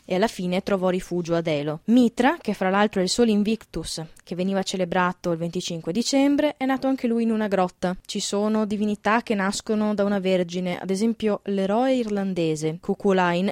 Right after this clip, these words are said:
non sono sicura della pronuncia, ve lo dico subito, eh, nasceva da una madre che ogni volta dopo il parto ricreava la propria verginità.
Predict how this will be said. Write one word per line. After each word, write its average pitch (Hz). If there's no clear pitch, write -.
non 185
sono 185
sicura 180
della 160
pronuncia, 160
ve 165
lo 160
dico 185
subito, 262
eh, 202
nasceva 226
da 180
una 196
madre 175
che 220
ogni 269
volta 214
dopo 214
il 254
parto 190
ricreava 220
la 196
propria 180
verginità. 160